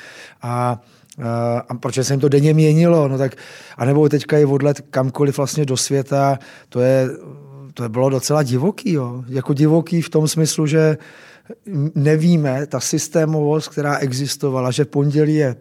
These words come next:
pondělí a je na celém světě jenom v časovém nějakém posunu, který byl aspoň zrozumitelný, tak teďka pondělí prostě <laughs> jako a to je jenom jako samozřejmě symbol, jo, tak prostě se najednou rozpustil. Nevíme, co vlastně všechno potřebujeme za,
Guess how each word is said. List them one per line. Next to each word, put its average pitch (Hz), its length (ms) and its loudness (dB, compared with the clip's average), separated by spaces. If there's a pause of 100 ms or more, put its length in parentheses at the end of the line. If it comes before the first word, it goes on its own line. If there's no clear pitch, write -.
pondělí 143 520 -2
a 135 100 -6
je 135 100 -2
na 135 100 -4
celém 147 280 -2
světě 135 440 -4 (340)
jenom 143 240 0
v - 40 -10
časovém 143 400 0
nějakém 143 340 -4
posunu, 127 600 -8
který 139 340 0
byl 131 260 -2
aspoň 165 280 -2
zrozumitelný, 139 640 -4
tak 147 140 -4
teďka 151 360 -2 (340)
pondělí 143 440 2
prostě 139 400 -2 (180)
<laughs> - 180 -8
jako 143 220 2 (420)
a 120 80 -6
to - 80 -2
je 135 40 2
jenom 139 200 0
jako 120 180 -6
samozřejmě 123 440 -6 (280)
symbol, 139 440 0
jo, 113 120 -6 (380)
tak 123 180 -6
prostě 135 360 0
se 139 180 -2
najednou 135 340 -2
rozpustil. 139 600 -4 (100)
Nevíme, 160 720 2
co 156 180 -4
vlastně 143 300 -2
všechno 139 360 -6
potřebujeme 135 500 -6
za, 127 200 -4